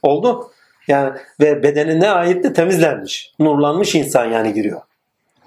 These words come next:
Ama nefisten beri mi? Değil. Orada var. Yani yok değil. Bir şey daha var. Bir şey daha şu var. Kırk beşinci ayet Resuller anlamıyla nebiler olarak genelde okunmakta olsa da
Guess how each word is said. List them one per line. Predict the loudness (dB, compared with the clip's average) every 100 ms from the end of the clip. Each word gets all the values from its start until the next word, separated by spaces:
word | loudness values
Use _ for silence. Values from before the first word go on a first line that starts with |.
| _ _ _ _ _ _
Ama | 0 2 2
nefisten | 2 0 -2 0 2 4
beri | 2 2
mi? | 0 0
Değil. | 0 -2 -8 _ _ _ -20 -20 _ _ _ -14 -14 _ _ _ _ _ -20 -20 -20 -6
Orada | -2 0 0 -2 -4 -2
var. | -2 0
Yani | 0 0 0
yok | -2 -4
değil. | -8 -8 _ -20 -20 -6
Bir | -4
şey | 0 2
daha | 4 4 2
var. | 0 -4 -12 -16 _ _ _ _ _ _ _
Bir | -2
şey | 2 2
daha | 4 2
şu | 0 2
var. | 2 0 -8 -20 -18 -2
Kırk | 0 0
beşinci | 0 2 2
ayet | 2 2 0 0
Resuller | 0 0 2 2
anlamıyla | 2 0 0 0 0
nebiler | 2 0 2 2
olarak | 2 0 0 0
genelde | 0 0 0
okunmakta | -2 0 0 0 0 -2
olsa | 0 0
da | 0